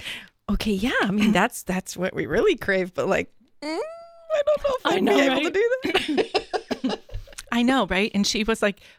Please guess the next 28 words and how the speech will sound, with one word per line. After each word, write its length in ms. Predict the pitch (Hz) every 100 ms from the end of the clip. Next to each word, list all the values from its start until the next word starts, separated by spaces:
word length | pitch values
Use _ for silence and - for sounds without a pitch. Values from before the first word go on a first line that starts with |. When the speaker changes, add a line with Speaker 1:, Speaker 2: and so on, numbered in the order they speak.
| -
Speaker 2:
"But 160 | 240 -
here's 200 | 233 208
the 80 | 208
thing." 280 | 156 143 - _ _ -
Okay. 100 | 196
Speaker 1:
Was 120 | -
she 120 | 214
like, 240 | 190 185 -
"Whoa"? 680 | 196 208 202 196 160 175 - _ _ -
Speaker 2:
She 160 | - 233
was 260 | 208 196
a 60 | 208
little 200 | 185 156
Speaker 1:
Stiff 200 | 185 -
arm. 220 | 214 240
Speaker 2:
Fair 200 | - 180
enough, 400 | 196 - - - 269 - 294
<laughs> 260 | - 277
right? 260 | 240 208 - 311 - - -
But 280 | 233 240 202 - _
she 260 | - 247
was 160 | 247 240
like, 360 | 226 202 190 - _ _ _ _ -
she 160 | -
had 160 | 254 226
never 440 | 202 175 151 156
heard 440 | 202 - 180 156 156
Speaker 1:
Sure. 360 | 175 180 185